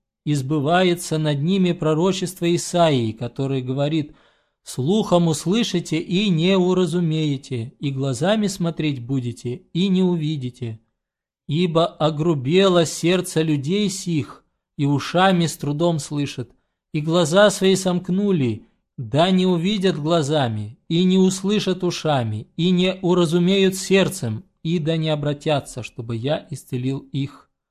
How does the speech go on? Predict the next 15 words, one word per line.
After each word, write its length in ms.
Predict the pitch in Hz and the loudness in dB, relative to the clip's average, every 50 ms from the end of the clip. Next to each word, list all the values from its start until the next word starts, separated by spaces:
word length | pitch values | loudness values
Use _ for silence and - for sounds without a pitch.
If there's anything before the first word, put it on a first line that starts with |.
| _ _ _ _ _ _ _ _ _ _ _ _ | _ _ _ _ _ _ _ _ _ _ _ _
Ваши 480 | - 113 117 147 170 202 196 - - 175 | -10 -2 2 4 4 4 4 2 0 -2
же 160 | 143 156 160 | 0 0 0
блажены 640 | 151 139 143 151 156 147 139 175 196 180 175 185 - | 0 2 2 2 2 2 0 0 0 0 -2 -4 -6
очи, 320 | - 160 156 - - - 139 | -6 -4 -4 -4 -6 -10 -12
что 240 | - - _ 143 131 | -12 -8 _ -4 -4
видят, 460 | 117 127 156 175 147 127 117 - - _ _ _ _ _ _ _ _ _ | -4 -4 -6 -6 -6 -6 -8 -8 -12 _ _ _ _ _ _ _ _ _
и 80 | - 170 | 0 2
уши 400 | 180 185 220 233 - - - 151 | 2 4 2 2 0 0 -2 0
ваши, 400 | 131 135 127 120 110 - - 117 | 0 0 0 0 -2 -4 -8 -10
что 240 | 110 - _ 139 139 | -10 -6 _ -6 -6
слышат, 600 | 139 - 143 156 185 190 185 - - 117 - _ _ _ _ _ _ _ _ _ _ _ | -4 -4 -2 0 0 0 0 -2 -8 -10 -10 _ _ _ _ _ _ _ _ _ _ _
ибо 240 | 147 156 151 156 165 | -2 0 2 2 2
истинно 520 | 175 180 190 190 190 - - 170 165 170 | 4 4 2 2 0 -2 -2 0 0 0
говорю 380 | 160 156 165 156 160 165 165 175 | 0 0 2 2 2 2 2 2
вам, 500 | 160 165 170 165 160 135 113 107 - - | 2 4 4 4 4 2 0 -2 -6 -10